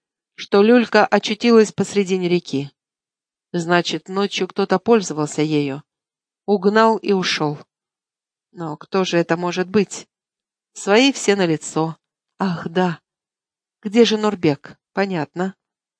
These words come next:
Они попытаются подтянуть люльку с помощью береговой лебёдки. Но она не сдвинется с места, потому что двигающий трос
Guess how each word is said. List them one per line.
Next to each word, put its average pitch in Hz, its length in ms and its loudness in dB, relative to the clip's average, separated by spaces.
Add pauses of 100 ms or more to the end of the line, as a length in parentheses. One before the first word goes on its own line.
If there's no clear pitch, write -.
(420)
Они 185 240 0
попытаются 185 640 2
подтянуть 180 560 -4
люльку 190 500 0 (560)
с - 120 -18
помощью 220 480 2
береговой 202 460 4
лебёдки. 165 640 -2 (720)
Но 180 180 2
она 214 240 4
не 214 160 2
сдвинется 196 540 0
с - 120 -12
места, 156 540 -4 (560)
потому 196 360 2
что 185 200 0
двигающий 180 640 0
трос - 520 0